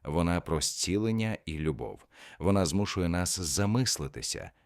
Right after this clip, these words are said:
які ще таємниці досі приховані в палацах. У сучасному світі люди шукають чесність.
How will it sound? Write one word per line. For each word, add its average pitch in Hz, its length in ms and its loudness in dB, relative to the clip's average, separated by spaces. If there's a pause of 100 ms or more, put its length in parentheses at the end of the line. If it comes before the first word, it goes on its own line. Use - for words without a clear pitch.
які 87 360 2
ще 98 300 0
таємниці 101 760 2
досі 80 480 -2
приховані 80 540 -2
в - 40 -8
палацах. - 680 -8 (360)
У - 80 -6
сучасному 87 520 0
світі 95 460 -4 (200)
люди 104 520 0
шукають 82 760 -4 (140)
чесність. - 760 -6